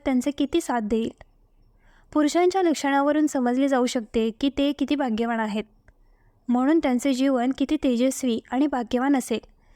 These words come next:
हे सांगण्यास मदत करणारे पुरुषांच्या विशेष लक्षणाबद्दल आपण जाणून घेऊया. परंतु त्यापूर्वी जर आपल्यावरही माता लक्ष्मीचा आशीर्वाद हवा असेल, तर कमेंटमध्ये "जय माता लक्ष्मी" लिहा.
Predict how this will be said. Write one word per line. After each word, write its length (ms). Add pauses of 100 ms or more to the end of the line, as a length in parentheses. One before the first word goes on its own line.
(180)
हे 160
सांगण्यास 440
मदत 340
करणारे 360
पुरुषांच्या 600 (480)
विशेष 360
लक्षणाबद्दल 680 (280)
आपण 340
जाणून 280
घेऊया. 320 (1000)
परंतु 380
त्यापूर्वी 580
जर 240
आपल्यावरही 880 (200)
माता 300
लक्ष्मीचा 520
आशीर्वाद 400
हवा 200
असेल, 300 (580)
तर 100
कमेंटमध्ये 840
"जय 200
माता 300
लक्ष्मी" 440
लिहा. 220